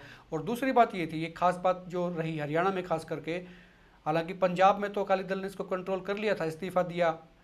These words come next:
हरसिमरत ने, लेकिन हरियाणा में दुष्यंत को लेके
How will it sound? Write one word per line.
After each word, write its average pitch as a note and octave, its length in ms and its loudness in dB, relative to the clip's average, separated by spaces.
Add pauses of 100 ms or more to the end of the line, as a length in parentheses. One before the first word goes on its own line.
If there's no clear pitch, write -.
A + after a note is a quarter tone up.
(300)
हरसिमरत E3+ 500 -4
ने, E3+ 100 -4
लेकिन F3 440 -4 (240)
हरियाणा E3+ 380 4
में G3 360 0
दुष्यंत A#3+ 340 0
को B3 160 2
लेके G#3+ 300 2